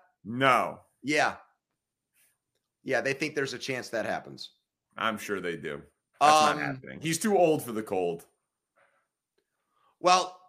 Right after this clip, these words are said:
Speaker 2: let me ask you, do you think he'll play ne-, so that's the question. Do you think he'll play next year?
Speaker 1: If the only reason he retired was for his family,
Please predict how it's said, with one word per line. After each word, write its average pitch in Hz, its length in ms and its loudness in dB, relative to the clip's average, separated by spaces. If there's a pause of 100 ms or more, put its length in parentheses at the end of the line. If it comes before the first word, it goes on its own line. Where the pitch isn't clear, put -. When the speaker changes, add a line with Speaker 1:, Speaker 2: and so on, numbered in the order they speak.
Speaker 2:
let 180 180 -2
me 180 140 6
ask 175 200 4
you, 196 80 -4
do 165 40 -6
you 139 80 -2
think 147 140 -6
he'll 143 80 -4
play 151 180 -2
ne-, 156 160 -8
so 139 380 -4 (360)
that's 147 240 0
the 151 80 -8
question. 160 360 -4
Do 104 40 -8
you 104 60 -8
think 131 140 -6
he'll 117 100 -6
play 127 200 -6
next 143 280 -6
year? 185 240 -8 (3250)
Speaker 1:
If 147 140 -2
the 147 140 -6
only 220 280 2
reason 247 300 0
he 220 80 2
retired 156 720 2
was 123 140 -6
for 127 220 -2
his 120 160 -2
family, 113 580 -2